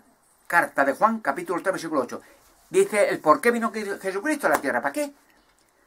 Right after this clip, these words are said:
Para esto", dice, "fue manifestado Jesucristo". O sea, para esto le mandaron.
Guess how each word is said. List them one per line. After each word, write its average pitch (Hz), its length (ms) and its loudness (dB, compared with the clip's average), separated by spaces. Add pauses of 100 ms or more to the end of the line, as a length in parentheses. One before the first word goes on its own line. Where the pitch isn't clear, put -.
(180)
Para 190 180 6
esto", 196 340 0
dice, 139 380 -4
"fue 185 240 -4
manifestado 151 640 -2
Jesucristo". 110 460 -10
O - 40 -18
sea, 117 140 -6
para 120 140 -8
esto 143 160 -6
le 123 80 -4
mandaron. 113 320 -4